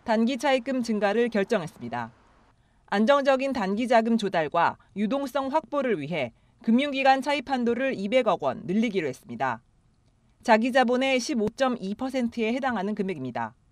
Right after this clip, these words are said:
케이씨씨는 회사채 발행을 통해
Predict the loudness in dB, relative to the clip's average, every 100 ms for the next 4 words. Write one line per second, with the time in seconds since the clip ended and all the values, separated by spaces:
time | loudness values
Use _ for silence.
0 | _ _ _ _ _ _ -4 -2 0 -4
1 | -8 -4 -4 -2 -2 0 0 -2 0 -2
2 | 0 -4 -8 -10 -8 -8